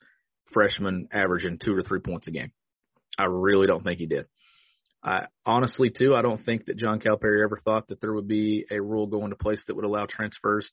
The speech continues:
to transfer one time without penalty of having to sit out a season. Like, the game, think about how much the game has changed in the decade that John Calipari has been at Kentucky. It's changed a lot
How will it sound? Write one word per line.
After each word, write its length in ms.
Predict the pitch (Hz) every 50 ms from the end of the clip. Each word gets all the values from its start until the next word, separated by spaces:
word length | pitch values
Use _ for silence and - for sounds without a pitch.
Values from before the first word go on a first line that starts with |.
| -
to 280 | - 104 101 101 101 95 - _ - - - - _ _ _ _ -
transfer 400 | - 117 117 110 - - 110 110
one 220 | 107 113 113 110
time 240 | - 117 113 113 113
without 300 | 110 - 113 110 - -
penalty 320 | - 117 113 110 107 110
of 80 | 107 101
having 220 | 113 110 107 110
to 60 | 104 95
sit 180 | - - 110
out 140 | 107 101 95
a 60 | 92
season. 320 | - - 87 76 - - _ _ _ _ _ _ _ _ -
Like, 260 | - 98 90 - -
the 120 | - 104
game, 380 | 95 95 110 110 117 123 127 123
think 240 | - - 151 147 -
about 220 | - 151 131 110
how 140 | - 123 117
much 180 | 117 113 110 - -
the 60 | - 98
game 320 | 92 - 101 101 98 90
has 140 | 92 92 -
changed 600 | - - - - 90 87 82 80 - - - - _ _ _ _ _ _ _ _ _ _ -
in 180 | 110 104 98
the 80 | 92 98
decade 440 | 90 104 104 92 - - 98 95 92
that 100 | - 92
John 220 | 104 101 92 92
Calipari 360 | - 95 90 - - 98 90
has 120 | 90 - -
been 120 | - 92
at 80 | 82 -
Kentucky. 400 | 87 87 85 - - - - - _ _ _ _ _ _ _ _ _
It's 120 | - - 151
changed 220 | 147 147 127 110
a 40 | 101
lot 300 | 95 117 127 - -